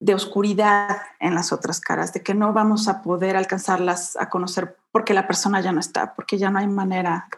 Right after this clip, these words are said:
de accesarlas. Sin embargo, pues, bueno, como hace Marta, creo que después hay esta construcción colectiva cuando compartimos, por eso también es tan importante socializar el duelo, ¿no?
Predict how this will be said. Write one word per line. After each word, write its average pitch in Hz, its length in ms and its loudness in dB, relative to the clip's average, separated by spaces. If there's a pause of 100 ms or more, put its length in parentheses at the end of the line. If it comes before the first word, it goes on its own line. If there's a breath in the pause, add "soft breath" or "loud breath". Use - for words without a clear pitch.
(120)
de 180 100 -2
accesarlas. 170 800 -6 (320 loud breath)
Sin 190 180 2
embargo, 180 380 0
pues, 185 300 -2
bueno, 185 500 0
como 190 240 4
hace 180 240 2
Marta, 196 580 4 (280)
creo 202 280 4
que 196 640 4 (340)
después 208 400 2
hay 208 140 6
esta 202 280 0
construcción 190 560 0
colectiva 190 640 2
cuando 180 240 0
compartimos, 214 640 2
por 196 180 2
eso 214 160 -2
también 196 300 2
es 190 120 -4
tan 180 160 -2
importante 175 480 -2
socializar 175 600 -4
el 175 160 2
duelo, 165 320 0
¿no? 220 220 -2